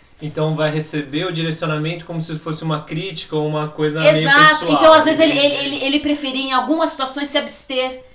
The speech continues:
Speaker 2: de
Speaker 1: De
Speaker 2: dar
Speaker 1: dar
Speaker 2: alguma orientação.
Speaker 1: correções e
Speaker 2: Exato. Aí
Speaker 1: orientações.
Speaker 2: parece que, ah, mas naquela pessoa ele fala, ele vê, ele toca. E assim, é, no caso, como
Speaker 1: Hum.
Speaker 2: com o diretor específico do T C C, pelo amor de Deus, eu ouvi coisas assim que era de, de,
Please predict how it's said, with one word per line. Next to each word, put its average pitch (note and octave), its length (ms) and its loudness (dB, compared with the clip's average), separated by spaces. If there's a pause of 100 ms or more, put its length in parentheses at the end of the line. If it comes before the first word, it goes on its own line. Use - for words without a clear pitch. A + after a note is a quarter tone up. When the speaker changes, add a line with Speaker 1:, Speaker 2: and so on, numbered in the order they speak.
(140)
Speaker 2:
de F3 140 -8
Speaker 1:
De - 80 -12
Speaker 2:
dar G#3+ 100 4
Speaker 1:
dar A3+ 140 6
Speaker 2:
alguma A#3+ 300 4
orientação. D3 500 0
Speaker 1:
correções C3 460 -4
e - 20 -10
Speaker 2:
Exato. - 20 -2
Aí C4+ 60 0
Speaker 1:
orientações. C4 500 2
Speaker 2:
parece C4+ 300 2
que, D#4 80 0
ah, C#4 120 6
mas B3+ 220 0
naquela C#4+ 440 2
pessoa D4 360 -4
ele D4 100 -2
fala, C4+ 460 4
ele B3+ 160 -6
vê, A#3 120 -2
ele C#4 220 0
toca. A#3+ 480 4 (320)
E D4 140 0
assim, G#3+ 540 -6
é, G3 200 -4
no A3 120 -12
caso, B3 320 -2
como C#4 180 -6
Speaker 1:
Hum. - 60 -6
Speaker 2:
com C#4 160 -10
o - 20 -10
diretor A3 400 -10
específico G3+ 420 -12
do G3 120 -14
T G3+ 100 -12
C F3 140 -14
C, C#4 400 -8 (240)
pelo F4 160 0
amor A#4+ 260 -6
de A#4 60 -8
Deus, C4+ 300 4
eu B3 220 0 (120)
ouvi D4 300 2
coisas C#4 580 4
assim C4+ 320 -8
que C#4 120 -6
era D4 320 2
de, C4+ 280 -6
de, C#4+ 240 -4